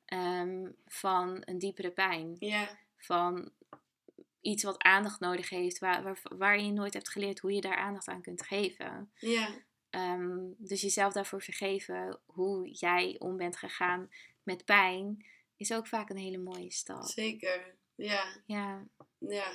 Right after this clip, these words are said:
Speaker 2: het was inderdaad meer dat ik dat vroeger dan super zo kon denken, maar nu denk je, "Ja, maar er, het is er en er hoeft voor heel veel dingen geen oplossing te zijn."
Speaker 1: Oh nee, nee.
Speaker 2: Gewoon soms het gewoon er laten zijn en de emotie en het gewoon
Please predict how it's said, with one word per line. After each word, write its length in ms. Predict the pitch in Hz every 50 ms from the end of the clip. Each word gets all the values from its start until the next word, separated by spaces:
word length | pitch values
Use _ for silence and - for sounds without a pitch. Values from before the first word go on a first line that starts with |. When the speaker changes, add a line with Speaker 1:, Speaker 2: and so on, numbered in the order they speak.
| -
Speaker 2:
het 120 | - - 202
was 140 | 196 -
inderdaad 440 | - - 190 185 180 180 185 185 180
meer 320 | 185 185 185 185 185 180 175
dat 160 | 185 175 -
ik 100 | 175 175
dat 180 | - 175 175
vroeger 560 | - - - - 214 233 226 - 196 185 180 170
dan 220 | 180 180 175 175
super 320 | - - 190 175 - 175
zo 120 | 170 175 175
kon 200 | - 175 175 175
denken, 360 | 170 170 175 180 - - 160
maar 140 | 160 160 165
nu 180 | 165 165 170
denk 200 | 165 165 165 170
je, 100 | 170 -
"Ja, 60 | - 170
maar 120 | 170 165
er, 240 | 165 175 170 165 - _ - - - - - - _
het 200 | - 196 202 -
is 280 | - 180 214 220 -
er 140 | - 180 175
en 100 | 175 185
er 100 | 180 185
hoeft 260 | 175 170 196 208 208
voor 140 | - - 190
heel 160 | 190 196 196
veel 120 | 175 185 175
dingen 260 | 175 180 180 185 175
geen 220 | - 180 175 175
oplossing 480 | - 165 - 175 170 - - 175 160 156
te 120 | - 165
zijn." 580 | 156 151 - - - 160 156 151 151 160 156 - _ _ - _ _ _ _ - - -
Speaker 1:
Oh 180 | 202 190 190
nee, 420 | 190 185 185 180 180 180 185 180 175 _ _ _ _ _ _ _ _ _
nee. 280 | - 190 185 180 180
Speaker 2:
Gewoon 300 | 180 175 220 214 214 226
soms 220 | 220 240 220 220 220
het 120 | 220 -
gewoon 260 | - - 202 196 202
er 80 | 196 196
laten 280 | 196 190 196 190 185 -
zijn 320 | 190 190 180 180 185 185
en 100 | 185 180
de 60 | 175
emotie 680 | 170 175 180 175 175 185 185 180 - 185 190 190 185 175
en 80 | 175 170
het 120 | 175 170 -
gewoon 280 | - 175 175 170 165